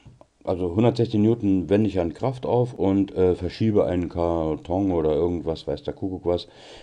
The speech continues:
mit dieser Kraft vier Meter weit. Oder ich heb den hoch. Oder, oder, oder. Das haben wir uns aus dem Text herausgeschrieben. Es geht also um die Kraft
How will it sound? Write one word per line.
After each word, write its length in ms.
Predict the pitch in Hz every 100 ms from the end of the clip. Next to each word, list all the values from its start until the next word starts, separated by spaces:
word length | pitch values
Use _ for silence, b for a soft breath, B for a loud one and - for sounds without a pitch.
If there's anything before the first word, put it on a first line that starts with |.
| B
mit 320 | 95 90 -
dieser 240 | 107 104 98
Kraft 420 | - 95 95 - _ _
vier 320 | - 104 107
Meter 400 | 95 95 92 78
weit. 320 | 76 73 - -
Oder 340 | 110 104 78
ich 200 | - -
heb 180 | 104 -
den 240 | 101 92 78
hoch. 320 | 76 71 -
Oder, 320 | 110 113 98
oder, 200 | 87 85
oder. 260 | 71 71 64 B B B
Das 140 | 110 113
haben 120 | 120
wir 60 |
uns 140 | 107 98
aus 140 | 85
dem 160 | 82 80
Text 220 | 139 139
herausgeschrieben. 680 | 113 113 117 98 104 95 -
Es 160 | -
geht 180 | 107 92
also 220 | 82 78
um 160 | 76 76
die 100 | 64
Kraft 420 | - 160 160